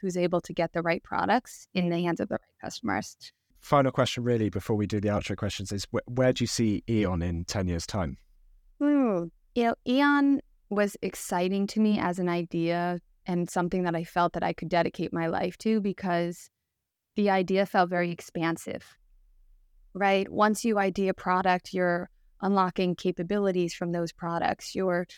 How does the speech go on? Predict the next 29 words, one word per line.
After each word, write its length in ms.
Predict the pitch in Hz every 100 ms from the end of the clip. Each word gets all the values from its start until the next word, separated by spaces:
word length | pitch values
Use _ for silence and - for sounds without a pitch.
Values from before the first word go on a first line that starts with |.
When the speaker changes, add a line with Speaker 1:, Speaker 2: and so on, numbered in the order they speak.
| - -
Speaker 1:
you 100 | 202
know, 60 |
you're 140 | 208 196
always 340 | 208 214 208
building 480 | 180 214 214 196 175
upon 440 | 170 170 170 185
this 140 | 175 180
sort 280 | - 175 175
of 120 | 170 -
initial 340 | 180 175 185
thing. 340 | 185 185 214 240
And 160 | 214 - _ _ _ _
also 300 | - 214 247
what's 200 | 233 202
kind 240 | - 196 190
of 180 | 185 - - _ _ _ _ _ _
beautiful 420 | 208 247 233 202
is 80 | 196
that 160 | 196 185
I 80 | 190
do 240 | 190 202
believe 400 | 196 190 185 175
that 160 | 180 175
digital 260 | 180 185
I 60 | 180
D 160 | 185
is 100 | 175
the 80 | -
bi-, 240 | 170 175